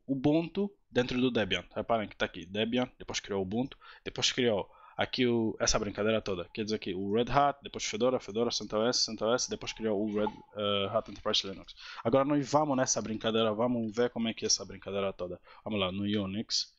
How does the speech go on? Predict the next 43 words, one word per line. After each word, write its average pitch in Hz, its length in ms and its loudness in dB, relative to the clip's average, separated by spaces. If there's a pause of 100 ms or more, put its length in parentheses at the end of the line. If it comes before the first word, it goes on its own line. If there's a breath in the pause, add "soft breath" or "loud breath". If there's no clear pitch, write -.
(140)
vamos 92 180 -10
lá 90 60 -4
no 92 160 -6
Linux, 95 560 -4
vamos 92 240 -12
entrar 92 220 -8
no 92 280 -12
Red 98 160 -4
Hat 101 240 0 (400)
e 120 160 2
vamos 127 180 0
parar 107 200 2
por - 160 -4
aqui, - 260 -6
vamos 101 240 -6
ver. 85 140 -8 (720)
E 113 40 -4
vamos 135 200 4
ver 120 80 4
o 113 40 0
que - 100 -2
é 120 40 -4
que - 80 -14
tem 117 100 0
aqui. 95 300 -6
Ela 147 240 4
está 135 260 -2
nos 117 200 0
dizer 113 220 0
que - 120 -8
não, 120 160 0
ah, 104 160 0
tem 110 140 -6
uma 113 100 0
pasta 107 300 -4
Fedora. 107 420 -6
Se - 140 0
nós 143 120 0
meter 143 220 2
o 127 60 0
P 127 160 0
V 113 140 -6
D, 104 220 2